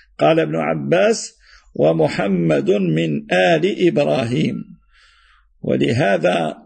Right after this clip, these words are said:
نص: "إذا دخل غيره من الأنبياء الذين هم من ذرية إبراهيم في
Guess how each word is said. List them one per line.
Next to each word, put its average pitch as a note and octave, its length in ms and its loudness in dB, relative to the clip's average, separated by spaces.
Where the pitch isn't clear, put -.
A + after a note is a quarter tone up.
نص: - 680 -4
"إذا F#3+ 380 2
دخل F#3 440 0
غيره F3 800 2
من F#3 240 -2
الأنبياء G3 1080 0
الذين F#3 680 0
هم G3 420 0
من G3+ 240 -2
ذرية D#3 680 -2
إبراهيم D3+ 880 -2
في E3 520 2